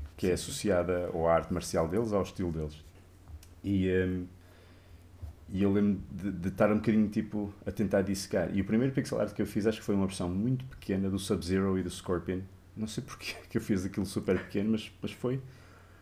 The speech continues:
Speaker 1: Não me lembro porquê.
Speaker 2: Quiseste,
Speaker 1: Fiz.
Speaker 2: quiseste fazer um mini sprite de <laughs>
Speaker 1: Mas minúsculo, estamos a falar para aí de vinte e quatro pixels de altura.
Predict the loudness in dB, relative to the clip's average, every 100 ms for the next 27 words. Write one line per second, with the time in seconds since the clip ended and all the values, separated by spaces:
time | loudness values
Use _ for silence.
0 | -20 -16 0 4 4 2 -2 -6 -4 -2
1 | -4 -2 -2 -4 -4 -4 -2 -2 0 2
2 | 0 0 -4 -2 -2 -2 -4 0 2 2
3 | -2 -4 -2 -2 0 2 4 6 6 4
4 | 2 2 4 2 2 2 0 2 2 2
5 | 0 0 0 -2 0 0 -2 -2 -4